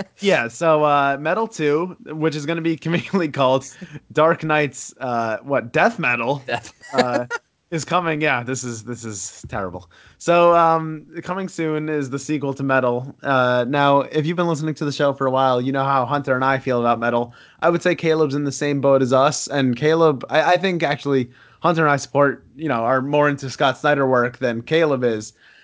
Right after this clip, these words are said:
Speaker 1: Uh, it's
Speaker 2: <laughs>
Speaker 1: I, as, as big as a Snyder fan as I am, I think New fifty-two Batman's awesome. I, I like the Justice League run.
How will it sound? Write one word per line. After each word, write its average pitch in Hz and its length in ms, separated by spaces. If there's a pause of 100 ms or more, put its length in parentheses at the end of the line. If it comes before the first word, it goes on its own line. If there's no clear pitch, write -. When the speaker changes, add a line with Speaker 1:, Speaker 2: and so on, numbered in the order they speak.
(320)
Speaker 1:
Uh, 110 360 (200)
it's 143 540
Speaker 2:
<laughs> - 560
Speaker 1:
I, 185 180
as, 190 280
as 185 160
big 202 240
as 202 120
a 190 60
Snyder 170 340
fan 165 220
as 156 100
I 147 80
am, 151 200
I 139 80
think 135 240
New 139 220
fifty-two 131 240
Batman's 131 340
awesome. 127 280
I, 127 140
I 131 140
like 120 280
the 131 80
Justice 127 380
League 127 180
run. 120 340